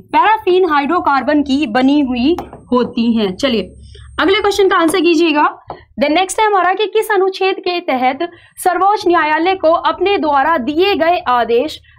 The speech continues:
या निर्णय पर पुनर्विचार करने का अधिकार है? बताएंगे,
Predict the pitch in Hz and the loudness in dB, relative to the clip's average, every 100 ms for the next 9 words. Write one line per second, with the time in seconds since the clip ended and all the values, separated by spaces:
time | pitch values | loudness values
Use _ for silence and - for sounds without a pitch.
0 | - 240 262 302 285 294 302 381 381 254 | -4 0 2 2 0 -2 0 0 0 -2
1 | 311 - 359 415 349 311 294 294 - 269 | -2 -2 0 0 -2 -2 0 0 -2 -4
2 | 254 254 269 285 - 214 226 220 214 233 | -2 -2 0 -2 -2 -8 -6 -4 0 0
3 | 220 185 - - - - - - 240 240 | -2 -8 -10 -20 -20 -20 -20 -8 -4 -2
4 | 208 196 | -4 -8